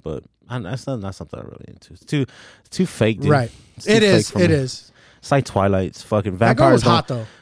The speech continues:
Speaker 2: I forgot her name, but
Speaker 1: Oh,
Speaker 2: she was
Speaker 1: that,
Speaker 2: fucking
Speaker 1: she's,
Speaker 2: hot.
Speaker 1: um, that's like fucking, um, Goldie. No, not Goldie Hawn's daughter.
Speaker 2: No.
Speaker 1: She's one of the, Dakota Fanning.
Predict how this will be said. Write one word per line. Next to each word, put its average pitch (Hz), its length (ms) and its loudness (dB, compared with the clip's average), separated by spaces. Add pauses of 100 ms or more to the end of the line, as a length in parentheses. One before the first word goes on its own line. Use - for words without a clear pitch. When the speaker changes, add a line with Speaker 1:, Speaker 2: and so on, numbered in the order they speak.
(260)
Speaker 2:
I - 60 -18
forgot 214 200 -2
her 143 40 0
name, 131 300 -2
but 123 100 -2
Speaker 1:
Oh, 180 120 6
Speaker 2:
she 170 60 6
was 196 100 2
Speaker 1:
that, 147 80 2
Speaker 2:
fucking 165 240 0
Speaker 1:
she's, 214 100 4
Speaker 2:
hot. 233 40 4 (220)
Speaker 1:
um, 143 340 2 (540)
that's 151 280 -4
like 196 240 -2
fucking, 147 500 -2
um, 120 640 -4 (1300)
Goldie. 117 360 -4 (160)
No, 104 160 -6
not 117 200 -8
Goldie 82 200 -12
Hawn's 87 240 -16
daughter. - 180 -16
Speaker 2:
No. 127 580 -10
Speaker 1:
She's - 240 -10
one 139 160 0
of 131 80 -2
the, 107 140 -6 (580)
Dakota 147 340 -2
Fanning. 110 360 -8